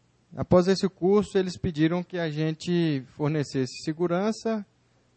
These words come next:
ou então trocasse o local de atendimento dos cursos. Só que já haviam vários cursos em andamento, então, pra trocar naquele momento era meio complicado. Colocamos a guarda municipal,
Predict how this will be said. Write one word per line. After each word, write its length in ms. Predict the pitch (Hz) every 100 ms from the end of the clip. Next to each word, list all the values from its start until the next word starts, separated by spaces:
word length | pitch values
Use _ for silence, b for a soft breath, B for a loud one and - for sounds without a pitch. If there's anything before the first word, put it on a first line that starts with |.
| -
ou 160 | 175
então 720 | 185 180 170 175 180 196 196 180 _
trocasse 540 | 180 170 170 160 -
o 20 |
local 580 | 185 185 175 160 156 180 -
de 160 | - 160
atendimento 580 | 160 170 170 156 156 -
dos 160 | 175
cursos. 600 | - 135 123 - - - _ _ - _
Só 180 | -
que 100 | 151
já 300 | 175 185 170
haviam 460 | 160 156 185 170 131
vários 360 | 135 165 175 -
cursos 340 | 143 135 -
em 40 | 131
andamento, 600 | 151 170 160 185 233 _ _ _ _ _ _ _ _ _ _ _ _ -
então, 600 | 147 147 143 165 180 160 _
pra 140 | 151 151
trocar 380 | 170 165 147 143
naquele 280 | 143 180
momento 600 | 185 170 147 160 170 175 160 -
era 400 | 156 160 170 156 131 _ _ _ _ _
meio 280 | 160 151 160
complicado. 680 | 175 165 190 185 120 113 113 _ b b b b b b b b _
Colocamos 500 | - 151 151 165 175
a 80 | 170
guarda 260 | 143 143 143
municipal, 680 | 143 135 - - 120 175